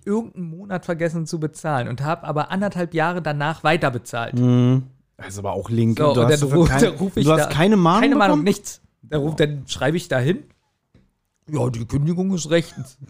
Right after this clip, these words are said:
Speaker 1: Dann sag ich, "Ja, ich habe nie eine Mahnung. Sie sehen ja, ich habe anderthalb Jahre weiter bezahlt. <laughs> Kann man da nicht was machen?" Nein.
Speaker 2: Okay, es waren noch andere Zeiten. Deswegen, wir haben ja eben schon gesagt, das würde heute
Speaker 1: Ja, so
Speaker 2: gar
Speaker 1: mit
Speaker 2: nicht mehr,
Speaker 1: Internet.
Speaker 2: das wäre heute gar nicht mehr möglich, so
Speaker 1: Und
Speaker 2: in
Speaker 1: ich,
Speaker 2: der Art.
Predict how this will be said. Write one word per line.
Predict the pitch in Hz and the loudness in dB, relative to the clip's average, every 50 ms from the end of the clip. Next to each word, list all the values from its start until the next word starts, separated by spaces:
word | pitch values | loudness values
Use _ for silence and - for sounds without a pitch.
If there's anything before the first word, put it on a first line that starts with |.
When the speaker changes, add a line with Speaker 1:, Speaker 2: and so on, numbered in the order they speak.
| - - - _ _ _ - | -18 -20 -20 _ _ _ -8
Speaker 1:
Dann | 139 139 | -4 -2
sag | 147 151 | -2 -2
ich, | 135 131 120 | -2 -4 -6
"Ja, | 139 143 147 | -6 -6 -6
ich | 156 151 | -4 -6
habe | 170 160 - 170 | -6 -8 -8 -8
nie | 147 170 | -6 -4
eine | 196 196 | -2 -2
Mahnung. | 185 170 170 180 196 185 151 | 0 2 2 2 2 2 0
Sie | 131 147 | -2 -2
sehen | 135 135 165 185 | -2 -2 -2 -2
ja, | 196 170 | -2 -2
ich | 143 - | -2 -4
habe | 147 139 - _ | -6 -6 -8 _
anderthalb | - 180 208 240 240 214 196 - 190 196 190 | -10 -8 -6 -6 -6 -6 -6 -6 -6 -6 -4
Jahre | - 180 180 185 160 165 131 | -6 -6 -6 -6 -6 -6 -6
weiter | 147 143 190 226 262 - - 170 147 | -4 -4 -6 -6 -2 -2 0 0 0
bezahlt. | 131 123 - - - 139 139 131 - 156 135 117 - 117 - _ _ - - - | -4 -8 -12 -12 -6 -6 -6 -2 0 0 0 0 -2 -8 -16 _ _ -18 -18 -18
<laughs> | - - - - | -18 -20 -20 -8
Kann | - 139 147 | -4 -2 0
man | 160 185 180 | 0 0 0
da | - 160 165 | 0 0 0
nicht | 160 180 170 147 | 0 -2 -2 -2
was | 135 131 - - - | -2 -2 -2 -2 -2
machen?" | 131 147 175 196 - - 127 110 104 101 _ _ _ _ _ _ _ _ _ _ _ - - _ _ _ | 0 0 0 0 -2 -4 -6 -6 -6 -10 _ _ _ _ _ _ _ _ _ _ _ -14 -14 _ _ _
Nein. | 165 160 156 139 - 180 - - - - - - - 160 | -8 -4 -4 -2 -2 -4 -6 -10 -14 -20 -18 -8 -6 -6
Speaker 2:
Okay, | 156 - - | 0 2 2
es | 202 - | 4 4
waren | 165 175 196 | 4 4 4
noch | 185 - | 4 4
andere | 180 196 220 214 202 - | 4 4 4 4 4 4
Zeiten. | - - 190 196 202 - 233 139 | 4 2 4 4 6 4 4 4
Deswegen, | 147 - - 185 185 180 175 160 | 2 2 2 2 4 2 2 2
wir | 156 151 | 4 4
haben | - 196 | 4 4
ja | 202 196 | 4 2
eben | 196 185 | 2 0
schon | 180 196 | 0 0
gesagt, | 185 196 190 - | 0 0 -2 -2
das | 156 139 135 | -6 -2 0
würde | 175 190 190 175 | 2 4 4 4
heute | 170 190 190 | 2 4 4
Speaker 1:
Ja, | 233 254 | 4 4
so | 302 | 4
Speaker 2:
gar | - 294 | 4 2
Speaker 1:
mit | - | 2
Speaker 2:
nicht | - 285 - | 2 2 0
mehr, | - 190 | 0 -2
Speaker 1:
Internet. | - 381 - 311 - - - - | -2 -4 -4 -6 -10 -12 -8 -6
Speaker 2:
das | 180 165 - | -6 -2 2
wäre | 175 214 220 190 | 4 4 4 4
heute | 202 214 202 208 | 2 0 -2 -2
gar | 180 160 185 190 220 | -2 -2 0 0 0
nicht | 214 175 | 0 2
mehr | 196 180 | 4 6
möglich, | 160 165 220 247 - 208 170 | 6 6 6 4 4 0 0
so | - - | 2 2
Speaker 1:
Und | 139 | 4
Speaker 2:
in | 127 | 4
Speaker 1:
ich, | 131 | 4
Speaker 2:
der | 123 117 | 4 2
Art. | 117 120 | 2 0